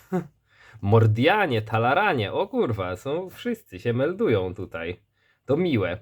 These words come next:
że poświęcili im przynajmniej po jednej stronie. <laughs> No dobra, fajnie. E,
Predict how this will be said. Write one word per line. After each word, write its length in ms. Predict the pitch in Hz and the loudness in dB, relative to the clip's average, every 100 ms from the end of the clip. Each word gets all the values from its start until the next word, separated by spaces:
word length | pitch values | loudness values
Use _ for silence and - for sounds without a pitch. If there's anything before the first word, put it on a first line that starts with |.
| _ - | _ -6
że 180 | 113 110 | -2 0
poświęcili 800 | 131 113 139 165 - 180 135 117 | 0 0 2 2 2 0 0 0
im 180 | 165 160 | 0 0
przynajmniej 800 | - 139 123 147 127 127 135 131 | -2 -4 -2 0 0 0 0 -2
po 160 | - | -2
jednej 520 | 123 127 120 107 117 117 | 0 0 -2 -2 -2 -2
stronie. 680 | - 113 110 107 95 87 | -6 -4 0 0 0 -4
<laughs> 60 | 113 - - - - - _ _ 123 - - - - - - | -6 -8 -12 -12 -14 -16 _ _ -16 -14 -16 -14 -16 -20 -10
No 240 | 101 127 151 | -2 0 2
dobra, 440 | 107 90 85 90 | 2 0 -2 -6
fajnie. 720 | 110 104 90 90 90 113 143 - _ _ _ _ - | -4 -4 -2 -4 -4 -4 -4 -10 _ _ _ _ -12
E, 600 | 90 90 90 90 90 | -8 -6 -6 -6 -6